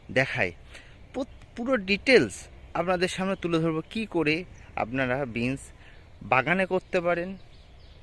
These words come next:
অথবা বাড়ির ছাদে করতে পারেন।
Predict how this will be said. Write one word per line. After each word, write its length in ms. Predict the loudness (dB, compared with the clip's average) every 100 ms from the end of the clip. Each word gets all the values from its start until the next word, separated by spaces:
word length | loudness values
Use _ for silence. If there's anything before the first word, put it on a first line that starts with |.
| -20 -6
অথবা 500 | -4 0 4 4 4 -2 -18 -16 -8
বাড়ির 360 | 2 2 2 -2
ছাদে 320 | -8 -2 2
করতে 320 | 2 0 0 2
পারেন। 320 | 2 -2